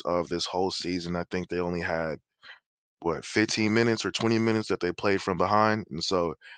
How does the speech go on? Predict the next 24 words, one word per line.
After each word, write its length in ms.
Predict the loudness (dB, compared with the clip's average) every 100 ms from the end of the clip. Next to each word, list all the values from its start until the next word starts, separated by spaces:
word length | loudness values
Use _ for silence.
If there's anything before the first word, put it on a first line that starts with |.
| -20 _
they 80 | 4
al-, 240 | 6 4 4
they 140 | 4
always 440 | 6 8 8 6 2
been 460 | -2 0 2 -2 -4 _ _ -6
in 100 | -4
a 80 | -2
comfortable 440 | -2 -2 -2 -4
position 720 | -4 -4 -2 -2 -2 -2 -4 -8 -6
of 400 | 0 0 -2 -4
being 320 | -2 -2 -2
ahead 540 | -4 -4 -2 -2 -2 -4
and 180 | -6 -10 _ _
slowing 340 | -8 -2 0 0
the 80 | 0
game 280 | 0 0
down, 260 | 2 0 0
dictating 360 | -2 -4 -4 -4
the 80 | -4
game, 260 | -2 0
and 100 | -2
allowing 360 | -2 0 0 0
those 180 | -4 -2
rushes, 480 | 0 0 -4 -10